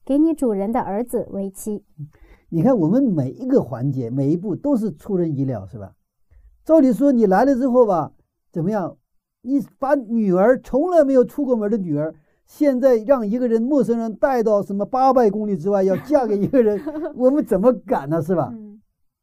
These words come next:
Speaker 2: 而且说，“那去，最起码的，哥哥跟着去啊，
Speaker 1: 嗯。
Speaker 2: 我得看完了再说，或者先去我探听一下，看完了再说。”或者是“你想娶我的女儿，先把那个小伙子带过来，我们得先看，看完了，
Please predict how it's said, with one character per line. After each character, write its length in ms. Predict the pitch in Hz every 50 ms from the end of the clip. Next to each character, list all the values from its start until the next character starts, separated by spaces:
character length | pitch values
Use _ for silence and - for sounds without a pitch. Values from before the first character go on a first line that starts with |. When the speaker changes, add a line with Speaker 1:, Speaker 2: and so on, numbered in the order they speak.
| _ _ _ _ _ _
Speaker 2:
而 100 | 240 254
且 100 | 240 247
说 140 | 208 226 220
，“那 160 | 226 262 240
去， 220 | 160 - - - 240
最 180 | - 269 285
起 180 | - - - 233
码 180 | 214 202 175 -
的， 100 | 160 156
哥 180 | 156 254 226
哥 140 | 208 214 190
跟 180 | 147 208 190 175
着 80 | 175
去 180 | 156 - - 165
啊， 220 | 117 98 95 92 _ _ _
Speaker 1:
嗯。 160 | _ 208 196 185 _
Speaker 2:
我 100 | 151 170
得 80 | 180
看 260 | 156 - - 285 262 196
完 80 | 160
了 80 | 160 175
再 200 | 170 190 170 147
说， 120 | 151 160
或 80 | 156 190
者 80 | 190
先 220 | 190 190 233 233 202
去 80 | 190
我 100 | 196 175
探 240 | 170 - - 262 254
听 140 | 202 180 165
一 80 | 156 151
下， 80 | 165
看 200 | 165 - 214 185 165
完 100 | 165 170
了 60 | 165
再 180 | 151 156 135
说。” 220 | 117 _ 120 120 _ _ _ _ _ _
或 140 | _ - 254
者 100 | 226 226
是 60 | 220 214
“你 160 | 196 170 170
想 240 | - 185 165 151 143 -
娶 200 | _ - - 208
我 100 | 208 175
的 100 | 147 170
女 140 | 170 160 139
儿， 60 | 139
先 180 | 143 147 254 254
把 120 | 220 202
那 120 | 190 190 220
个 60 | 214
小 160 | - 208 208
伙 100 | 175 196
子 80 | 185 190
带 140 | 262 247 214
过 100 | 185 156
来， 100 | 123 - _ _ _ _ _ _ _
我 100 | - 180
们 80 | 226
得 80 | 240 240
先 180 | - 277 277 254
看， 240 | - - 254 165 139
看 180 | - 196 233 220
完 140 | 185 175 190
了， 160 | 208 185